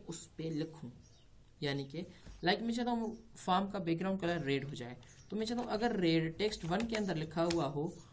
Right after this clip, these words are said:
तो text आए, तो वहाँ पर background का कलर red हो अगर लिखा हुआ हो। तो देखते हैं, मैंने यहाँ पर रेड लिखा है, मैंने लिखा है text one e-, equal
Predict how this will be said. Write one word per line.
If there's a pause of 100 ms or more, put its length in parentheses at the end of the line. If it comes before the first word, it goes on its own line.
(340)
तो
text
आए, (720)
तो
वहाँ
पर
background
का
कलर
red
हो
अगर
लिखा
हुआ
हो। (340)
तो
देखते
हैं,
मैंने
यहाँ
पर
रेड
लिखा
है, (480)
मैंने
लिखा
है
text
one
e-, (600)
equal